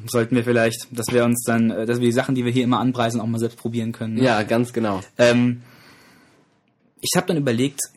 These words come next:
Speaker 1: gibt's denn noch teuren Käse? Und es gibt natürlich viel, viel teuren Käse. Das
Speaker 2: Bestimmt.
Speaker 1: ist jetzt der teuerste Käse, den ein normaler Supermarkt für Normalsterbliche hat, ne?
Speaker 2: Ja.
Speaker 1: Ich nenne jetzt keinen Namen, aber, äh, ich, also es ist ein Supermarkt, die lieben Lebensmittel. Und, äh, dann wollte ich <laughs> rausfinden, was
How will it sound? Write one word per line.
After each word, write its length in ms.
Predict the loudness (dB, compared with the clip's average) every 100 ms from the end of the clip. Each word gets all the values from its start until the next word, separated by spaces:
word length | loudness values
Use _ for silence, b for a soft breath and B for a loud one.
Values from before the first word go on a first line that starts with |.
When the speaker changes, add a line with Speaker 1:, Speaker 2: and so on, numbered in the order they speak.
| -2
Speaker 1:
gibt's 220 | 0 2 2
denn 120 | 2
noch 160 | 2
teuren 380 | -4 -6 -6 -8
Käse? 360 | -6 -6 -6 -8
Und 160 | -8 -8
es 120 | -10
gibt 140 | -4
natürlich 400 | -4 -2 -4 -4 0
viel, 140 | 0
viel 160 | 0 -10
teuren 300 | -10 -10 -8
Käse. 180 | -6 -4
Das 180 | 0 0
Speaker 2:
Bestimmt. 120 | 2
Speaker 1:
ist 80 | 2
jetzt 240 | 0 -2 B B _ _ _ -4
der 100 | 0
teuerste 420 | 2 2 0 -4
Käse, 300 | 0 0 0
den 180 | 0 2
ein 20 |
normaler 380 | 0 0 -2 -4
Supermarkt 600 | -4 -2 -2 -2 -6 -8
für 80 | -4
Normalsterbliche 800 | -2 -4 -6 -8 -10 -12 -16 -14
hat, 200 | -14 -10
ne? 80 | -8
Speaker 2:
Ja. 60 |
Speaker 1:
Ich 100 | -6
nenne 100 | -6
jetzt 100 | -6 -6
keinen 200 | -6 -4
Namen, 360 | -4 -4 -6
aber, 320 | -8 -8 -10 B B B -16
äh, 220 | -14 -12
ich, 100 | -14 -14 -16 -20 -10
also 160 | -4 -2
es 60 | 0
ist 60 |
ein 40 | -2
Supermarkt, 420 | 0 0 0 -4
die 60 | -8
lieben 260 | -6 -6
Lebensmittel. 680 | -6 -6 -6 -8 -10 -10 -12 B B B B -4
Und, 460 | 2 4 4 2 0 -4
äh, 440 | -2 0 0 -4 -10 -2
dann 180 | 2 4
wollte 140 | 4
ich 160 | 4 4
<laughs> 0 |
rausfinden, 460 | 2 2 2 2
was 100 | 0